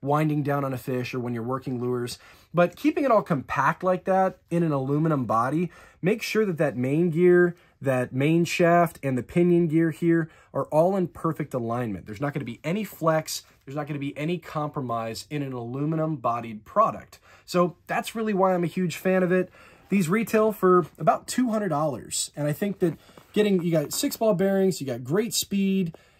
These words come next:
you've got, uh, relatively lightweight. For a three thousand size, it's nine point three. Now, to be truthful, some anglers might look at that and say, "Nine point three, mm, that's a little on the heavier side for me." And you know what?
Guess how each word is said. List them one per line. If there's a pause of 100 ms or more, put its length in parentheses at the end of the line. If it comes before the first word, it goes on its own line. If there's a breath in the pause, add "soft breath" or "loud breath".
you've
got,
uh,
relatively
lightweight.
For
a
three
thousand
size,
it's
nine
point
three. (420 loud breath)
Now, (180)
to
be
truthful,
some
anglers
might
look
at
that
and
say, (500 soft breath)
"Nine
point
three,
mm,
that's
a
little
on
the
heavier
side
for
me."
And
you
know
what?